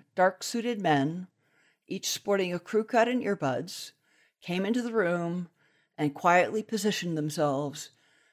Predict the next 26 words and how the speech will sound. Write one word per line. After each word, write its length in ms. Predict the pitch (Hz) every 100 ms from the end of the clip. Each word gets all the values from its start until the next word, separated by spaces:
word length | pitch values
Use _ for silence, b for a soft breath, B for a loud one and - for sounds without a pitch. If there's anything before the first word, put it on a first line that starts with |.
| _
at 160 | 160 147
each 240 | 175 170 233
of 120 | 240
the 60 |
two 220 | 262 254 226
entrances 680 | 175 160 156 170 160 156
and 240 | - 160 160
down 280 | 151 160
near 160 | 160 156
center 320 | 156 143 143
stage. 580 | 139 131 117 110 - - _ _ _ _ _ _ _
I 200 | 196 208
elbowed 360 | 185 156 151 139
my 120 | 156
friend 280 | 151 151 131
Kathy 500 | 175 170 - 120 - _ -
and 180 | 170
explained 640 | 147 - - 185 160 143 139
that 140 | 120
these 240 | 208 185
were 120 | 147 143
the 100 | 139
First 360 | - 170 160
Lady's 340 | 165 147 143 139
protection 560 | - - 170 - 147
detail. 520 | 127 123 - 117 113